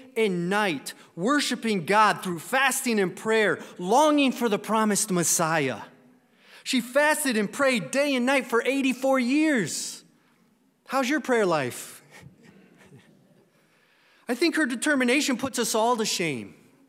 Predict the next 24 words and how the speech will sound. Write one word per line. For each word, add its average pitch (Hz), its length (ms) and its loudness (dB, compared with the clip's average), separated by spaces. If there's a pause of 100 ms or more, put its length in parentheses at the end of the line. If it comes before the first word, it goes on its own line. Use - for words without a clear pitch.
(1500)
But 226 120 -4
Anna 285 260 2
loved 226 360 2
the 226 120 0
house 196 280 -2
of 131 140 -8
God. 127 360 -4 (1000)
She 262 140 -2
was 262 120 2
a 254 60 0
woman 277 360 0
of - 160 -4
great 233 280 0
self-denial. 147 920 -2 (800)
She - 180 -2
had 254 120 2
known 247 220 2
sorrow 214 680 0
through 190 260 -8
the 175 100 -4
death 190 280 -4
of 160 80 -6
her 147 120 -4
husband. 123 600 -8